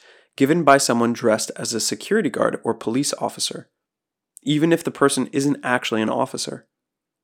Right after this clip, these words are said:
The uniform is a symbol of authority, which triggers a heuristic in us to act on the instructions given by them. From a psychological perspective, our submission to authority is grounded in our worldview.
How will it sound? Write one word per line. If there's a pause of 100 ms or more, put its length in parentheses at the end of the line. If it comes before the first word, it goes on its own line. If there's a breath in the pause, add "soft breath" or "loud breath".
(880)
The
uniform
is
a
symbol
of
authority,
which
triggers
a
heuristic
in
us (380)
to
act
on
the
instructions
given
by
them. (1700)
From
a
psychological
perspective, (560)
our
submission
to
authority
is
grounded
in
our
worldview.